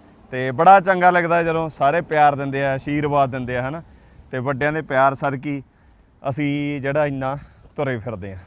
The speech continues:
ਤੇ ਹੁਣ ਇਸ ਤੋਂ ਬਾਅਦ ਜੀ ਤੁਹਾਨੂੰ ਦਿਖਾ ਕੇ ਸੱਥ ਅਸੀਂ ਦਿਖਾਉਣੀ ਸੀ, ਤੇ ਜਿਹੜੇ ਸਾਡੇ ਮਾਸਟਰ ਜੀ ਆ ਤੁਹਾਨੂੰ ਦੱਸਿਆ, ਉਹਨਾਂ ਦੇ ਘਰੇ ਜਾਣਾ ਜੀ ਅਸੀਂ, ਤੇ ਉਹਨਾਂ ਦੇ ਘਰੇ ਹੋ ਕੇ ਫਿਰ ਹੋਰ ਏਰੀਆ ਦਿਖਾਉਂਦੇ ਆ ਇਹਦਾ ਪੰਜਾਬੀਆਂ ਵਾਲੀ। ਇਹ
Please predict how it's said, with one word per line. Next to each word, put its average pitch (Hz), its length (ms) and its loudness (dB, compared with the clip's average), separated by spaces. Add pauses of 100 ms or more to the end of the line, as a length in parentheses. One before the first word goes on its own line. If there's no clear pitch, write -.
(140)
ਤੇ 147 100 -6
ਹੁਣ 151 400 -4 (240)
ਇਸ 185 80 -8
ਤੋਂ 180 140 -10
ਬਾਅਦ 175 300 2
ਜੀ 180 360 -6 (360)
ਤੁਹਾਨੂੰ 151 180 -6
ਦਿਖਾ 143 280 2
ਕੇ 151 400 -2
ਸੱਥ 139 320 -2
ਅਸੀਂ 165 180 -8
ਦਿਖਾਉਣੀ 165 340 -6
ਸੀ, 185 200 -6 (580)
ਤੇ 147 100 -6
ਜਿਹੜੇ 180 260 -2
ਸਾਡੇ 175 220 0
ਮਾਸਟਰ 156 400 -2
ਜੀ 165 120 -4
ਆ 165 60 -2
ਤੁਹਾਨੂੰ 151 240 -8
ਦੱਸਿਆ, 135 260 -8 (500)
ਉਹਨਾਂ 185 280 -4
ਦੇ 196 100 -2
ਘਰੇ 175 240 2
ਜਾਣਾ 147 260 -2
ਜੀ 151 180 -4
ਅਸੀਂ, 160 200 -10 (300)
ਤੇ 123 480 -6
ਉਹਨਾਂ 147 300 -8
ਦੇ 175 80 -4
ਘਰੇ 151 260 -4
ਹੋ 127 200 -8
ਕੇ 160 180 -10 (360)
ਫਿਰ 160 120 0
ਹੋਰ 151 280 -2
ਏਰੀਆ 147 300 0
ਦਿਖਾਉਂਦੇ 123 380 -8
ਆ - 20 -6
ਇਹਦਾ 120 140 -4
ਪੰਜਾਬੀਆਂ 113 420 -8
ਵਾਲੀ। 98 160 -12 (340)
ਇਹ 254 220 -14